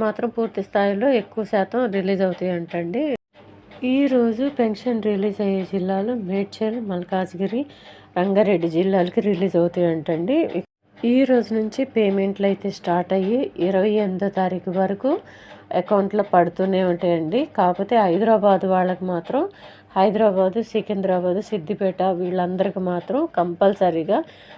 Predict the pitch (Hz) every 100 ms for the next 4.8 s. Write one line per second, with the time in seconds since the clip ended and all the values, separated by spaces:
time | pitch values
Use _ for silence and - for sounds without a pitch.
0 | - 180 180 196 196 180 180 180 180 175
1 | - 170 170 170 247 440 - - 175 180
2 | 208 - 247 233 196 180 180 190 185 180
3 | 185 185 208 180 175 175 175 175 165 175
4 | 202 180 190 196 190 - 190 175